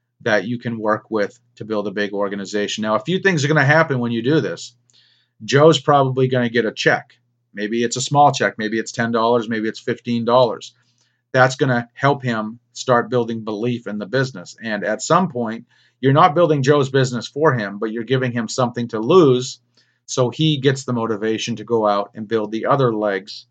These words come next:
in his organization and have a big team. Fear of loss is the best way to motivate your team. You can give them all the reasons in the world why they should get off their ass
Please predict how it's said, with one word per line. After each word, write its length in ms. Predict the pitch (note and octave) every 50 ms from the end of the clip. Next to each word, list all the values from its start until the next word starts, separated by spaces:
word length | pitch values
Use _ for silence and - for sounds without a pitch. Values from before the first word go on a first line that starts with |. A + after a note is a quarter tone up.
| _ _ _ _ -
in 160 | A#2+ A#2 G#2+
his 180 | A2+ A2 G2+ A2+
organization 960 | A2 G#2 G2+ G#2+ G#2 G2+ F#2 F2 G2+ G2 G2 F#2 - - G2 F2+ F2+ G2+ _ _ _ _ _ _ -
and 100 | A2 G2+
have 180 | A2 D#3+ F3+
a 80 | F3+ F#2+
big 240 | F#2 G2+ G2 F#2+ -
team. 360 | - G#2 G2+ F#2 E2 - - _ _ _ _ _ _ _ _ _ _ _ _ _ _ _ _ _ _ _ _ _ _ _ _ _ _ - - - - - - _ _ _
Fear 260 | - D#3 D#3+ D#3 D#3
of 100 | D3 B2+
loss 560 | B2 B2+ A#2+ A2+ A2+ A2+ A2+ - - - - _ -
is 160 | C#3+ B2+ -
the 100 | - A#2+
best 400 | - - - A#2+ A#2+ B2 - -
way 520 | A2 A2 A2 G#2 G2+ G2 G2 F#2+ F#2 G2 _ _ _
to 460 | - - A2+ G2+ F#2+ F#2+ F#2+ F#2+ - _ _ _ _
motivate 500 | - A2+ A2 A2+ A2 G#2 G2+ F#2+ G2 G2
your 160 | E2 C#2 F#2+ F#2+
team. 380 | - - G#2+ F#2+ F2+ F2 F2
You 180 | F#2 A2 D3 D#3+
can 220 | D#3 D3 C3 B2
give 240 | A#2 B2+ C3+ C3 C3
them 240 | A#2+ B2 A#2 A#2+ - -
all 260 | C#3 C#3 D3+ D#3+ -
the 100 | E3+ D#3
reasons 440 | C#3 D3 D#3 D3 B2+ C3 C3+ B2 A2+
in 120 | B2+ B2+
the 80 | A#2+ A2
world 340 | G#2+ A#2 B2 A#2+ A#2 G#2+ A2
why 200 | G#2+ G#2+ G#2+ G2+
they 120 | G#2 G2+
should 300 | G2 - - D#3 D#3+ D3+
get 140 | B2 B2 A#2+
off 220 | A#2 A#2 A2 -
their 180 | - A#2 A2 G#2+
ass 480 | G#2 G2+ G2 G2 F#2+ - - - -